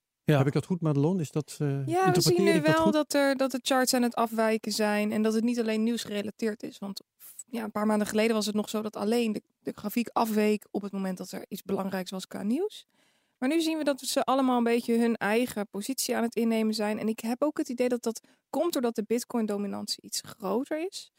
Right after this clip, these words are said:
Speaker 3: Waardoor het effect van, nou ja, het geld wat nog in de altcoins zit, eh, ook groter is. Dus ik,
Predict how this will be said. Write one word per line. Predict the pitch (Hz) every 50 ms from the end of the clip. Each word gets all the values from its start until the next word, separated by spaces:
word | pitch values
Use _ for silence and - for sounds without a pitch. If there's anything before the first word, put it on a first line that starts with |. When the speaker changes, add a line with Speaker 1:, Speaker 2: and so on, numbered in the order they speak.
| _ _ _ _ _ _ -
Speaker 3:
Waardoor | - 180 190 202 190 190 190
het | 185 196 -
effect | - 196 - - - - 202 240 320 - - - - - - _
van, | - - - 180 180 180 185 - _ _ -
nou | - 220 190
ja, | - - _ _ _ _
het | - 202 -
geld | - 196 190 190 -
wat | 175 175 -
nog | 185 180 180 - -
in | 185 190 180 175
de | 170 175 165 - - _ _ _ _
altcoins | - 180 185 220 - - - 240 233 226 226 - -
zit, | - 185 196 202 208 269 - - - _ _ _ _ _ _ _ _ _
eh, | - - 190 190 190 -
ook | - 269 269 -
groter | - - - - - - - -
is. | - - - -
Dus | - 220 - - _ _ _ _ _ _ _ _ _ _ _ - 220 -
ik, | - 226